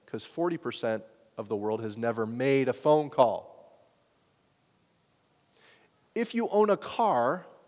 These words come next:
just raise your hand. Do you own a car? Now, keep 'em up, keep 'em up. I own a car. I own a computer. I own a computer. More hands?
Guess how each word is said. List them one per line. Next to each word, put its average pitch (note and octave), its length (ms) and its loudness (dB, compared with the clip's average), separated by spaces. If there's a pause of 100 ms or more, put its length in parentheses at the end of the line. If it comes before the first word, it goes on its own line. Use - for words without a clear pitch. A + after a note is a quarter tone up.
(880)
just D#3+ 180 -6
raise E3+ 240 4
your D#3+ 100 -4
hand. A2+ 360 -6 (920)
Do F3+ 100 -12
you G3 140 0
own F3 140 0
a F3 60 -2
car? F2+ 480 -2 (520)
Now, F#3+ 220 6
keep - 320 -2
'em A3+ 100 6
up, F#3+ 300 2
keep G3 160 -6
'em F#3 140 2
up. - 440 2
I D3+ 140 4
own E3 140 2
a F3+ 40 -4
car. D#3 360 4 (100)
I F#3 140 6
own G3+ 160 4
a F#3+ 40 0
computer. F3+ 640 -2 (640)
I D3 100 -4
own E3+ 120 2
a E3+ 40 -2
computer. F#3 360 2
More E3+ 180 2
hands? G#3 500 -4